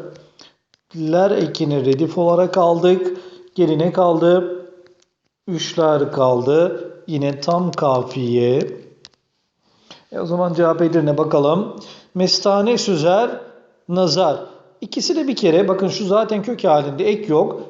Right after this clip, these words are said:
Şurada bir ek var. O zaman redif yok. Sadece ne bakıyorum? Kafiye bakıyorum. R'ler benzeri bir, biri E, biri A. Bakın tek ses benzerliği var. Dik-,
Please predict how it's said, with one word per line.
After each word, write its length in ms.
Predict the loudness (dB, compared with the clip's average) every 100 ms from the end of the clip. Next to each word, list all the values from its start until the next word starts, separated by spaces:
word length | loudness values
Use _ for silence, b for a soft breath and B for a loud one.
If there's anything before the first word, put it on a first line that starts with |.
| -10
Şurada 420 | -2 2 2 2
bir 320 | 2 0 -6 -14 -20 _ -2
ek 320 | -2 -2 -2
var. 260 | 2 2 0 -6 -18 -20 _ _ _ _ _
O 80 | -4
zaman 300 | 0 2 4
redif 320 | 2 2 0
yok. 320 | 0 0 -2 -12 -18 -8
Sadece 420 | 0 0 0 -2
ne 100 | -2
bakıyorum? 720 | -2 0 2 2 2 -2 -8
Kafiye 440 | -6 -4 -2 -2
bakıyorum. 440 | -2 0 0 -2 -8 B -2
R'ler 460 | 2 2 2 2 2
benzeri 420 | 0 0 -2 0
bir, 480 | 0 0 -4 -10 -4
biri 300 | -2 0 0
E, 240 | 0 0
biri 240 | -2 0
A. 200 | 0 -2 -6 -16 -12
Bakın 320 | -6 -4 -6
tek 220 | -4 -6 -4
ses 340 | -2 -4 -2
benzerliği 640 | -4 -2 0 0 0 -2
var. 240 | -2 -4 -8
Dik-, 220 | -12